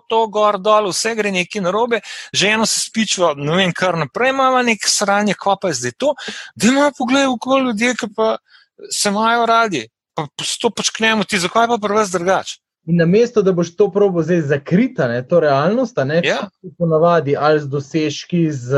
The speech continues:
Speaker 2: športom ali z, ali pa celo z alkoholom, kar je pri nas zelo prisotno, a ne.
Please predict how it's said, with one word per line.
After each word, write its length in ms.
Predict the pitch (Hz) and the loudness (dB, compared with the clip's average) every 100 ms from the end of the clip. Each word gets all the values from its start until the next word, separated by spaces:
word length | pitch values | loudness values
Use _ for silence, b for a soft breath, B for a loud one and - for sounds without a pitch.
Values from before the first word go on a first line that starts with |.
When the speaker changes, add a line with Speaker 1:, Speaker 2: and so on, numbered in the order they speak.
| 135 127 123 - _ _ | 4 4 0 -6 _ _
Speaker 2:
športom 960 | - - _ - 180 - - 156 139 | -20 -20 _ 2 2 2 0 2 2
ali 400 | 101 127 135 139 | 0 2 4 2
z, 220 | 131 151 151 | 2 0 2
ali 240 | 160 185 | 2 2
pa 120 | 196 190 | 2 -2
celo 300 | - 190 196 | 0 2 4
z 80 | 185 | 4
alkoholom, 600 | 180 185 175 175 170 165 | 2 0 2 4 4 2
kar 160 | 165 156 | 2 2
je 120 | 156 | 2
pri 180 | 156 147 | 0 -2
nas 240 | 147 139 | -2 -2
zelo 300 | 143 143 147 | 0 0 0
prisotno, 560 | 147 139 143 135 127 113 | -2 -2 0 0 -2 -6
a 80 | |
ne. 160 | 110 | -4